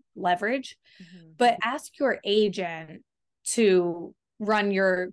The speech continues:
Speaker 1: comparable, you know, your comps, your A R V comps, because if you are not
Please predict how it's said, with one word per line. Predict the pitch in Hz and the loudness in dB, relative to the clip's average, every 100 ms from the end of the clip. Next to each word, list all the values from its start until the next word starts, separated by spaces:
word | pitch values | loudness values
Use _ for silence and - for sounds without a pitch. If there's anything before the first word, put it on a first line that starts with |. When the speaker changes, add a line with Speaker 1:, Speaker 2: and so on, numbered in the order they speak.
| - | -6
Speaker 1:
comparable, | 208 196 190 190 185 180 - | -6 0 2 2 0 -4 -8
you | 214 208 | -8 -4
know, | 180 | -4
your | 180 | -4
comps, | 185 214 190 185 - - | -6 -6 -8 -8 -14 -6
your | 208 208 | -4 -2
A | 196 | -2
R | 185 180 | -2 -4
V | 175 | -8
comps, | - 175 175 - - - - - - | -14 -16 -16 -14 -16 -16 -20 -14 -4
because | 240 247 226 - | 0 2 0 -2
if | - 214 190 - _ _ _ _ _ _ _ _ _ _ _ _ - | -4 -4 -4 -16 _ _ _ _ _ _ _ _ _ _ _ _ -8
you | 208 254 294 | -2 2 4
are | 294 247 - | 4 2 -4
not | 202 196 190 220 220 | -4 -2 -2 -2 -6